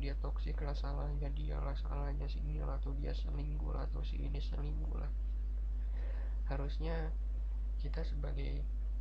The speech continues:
pendengar bisa lebih selektif menurut gua ya. Kenapa? Karena kita cuma dengar dari satu pihak, kita nggak tahu pihak lainnya. Di situ kita ngejudge yang pihak lainnya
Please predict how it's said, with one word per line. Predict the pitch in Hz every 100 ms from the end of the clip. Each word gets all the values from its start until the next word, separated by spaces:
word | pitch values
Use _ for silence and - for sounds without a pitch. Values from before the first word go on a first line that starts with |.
| - - - -
pendengar | 143 147 147 151 151 - -
bisa | 147 - 143 143 -
lebih | 147 143
selektif | 147 143 - - - - -
menurut | - 143 143 -
gua | 151 143
ya. | 135 - - -
Kenapa? | 139 139 - 165 - - - - - - - - - -
Karena | 147 175 170 -
kita | 165 165 160
cuma | 160 156 - -
dengar | 151 151
dari | 147 -
satu | - - - -
pihak, | 147 143 - - - - - - -
kita | 143 160
nggak | 160 -
tahu | 151
pihak | 160 143 - -
lainnya. | 76 143 - 69 - - - -
Di | 143
situ | 143 147 170
kita | - -
ngejudge | 156 147 - - - - - - -
yang | 147 147
pihak | 147 151
lainnya | - 147 151 160